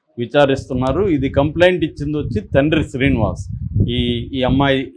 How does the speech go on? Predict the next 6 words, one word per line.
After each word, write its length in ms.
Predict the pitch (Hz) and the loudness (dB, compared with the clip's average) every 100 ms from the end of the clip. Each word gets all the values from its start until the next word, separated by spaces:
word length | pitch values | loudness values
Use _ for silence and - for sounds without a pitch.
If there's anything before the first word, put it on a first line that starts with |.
| 135 | -10
ఈ 100 | 120 | -10
పూర్ణచంద్రిక 1200 | - 135 135 135 131 127 127 104 123 113 107 107 _ _ _ _ - | 0 2 2 0 -2 -2 -2 0 2 4 2 0 _ _ _ _ -2
తండ్రి 320 | 131 139 147 | 0 2 0
శ్రీనివాస్ 540 | 135 120 135 139 135 131 | -2 -2 0 0 0 -2
అతని 240 | 127 131 | -2 -4
పేరు. 360 | 131 147 240 | -2 -4 -4